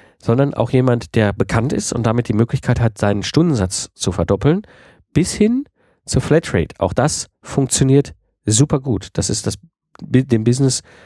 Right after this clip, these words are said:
Art im Ingenieurskontext, in dem ich nur noch arbeite, indem ich meinen Kunden sage, okay, ist kein Thema, ich unterstütze euch, ich coache euch, begleite euch als Mentor in euren Teams,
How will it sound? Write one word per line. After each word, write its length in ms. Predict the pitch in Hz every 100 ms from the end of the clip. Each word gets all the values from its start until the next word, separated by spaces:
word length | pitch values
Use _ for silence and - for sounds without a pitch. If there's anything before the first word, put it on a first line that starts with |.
| _ _ _
Art 460 | 95 113 208 - - _
im 100 | -
Ingenieurskontext, 880 | 92 101 113 - 139 135 139 - -
in 100 | 107
dem 120 | 113
ich 140 | 107
nur 120 | 113 151
noch 140 | -
arbeite, 540 | - 98 95 - 151 - _ - - - _
indem 320 | 110 110 123
ich 200 | 135 -
meinen 200 | 104 101
Kunden 180 | - 139
sage, 260 | 139 135 -
okay, 300 | - 165 254 _
ist 140 | 127 -
kein 180 | 113
Thema, 320 | 113 151 208 226
ich 200 | - 117
unterstütze 520 | 123 107 - 160 -
euch, 160 | 180 160
ich 120 | -
coache 300 | - 143 -
euch, 300 | 139 139 -
begleite 320 | 110 107 107
euch 120 | 95 104
als 160 | 98
Mentor 300 | 110 151 -
in 120 | 127
euren 220 | 120 113 -
Teams, 380 | - 185 185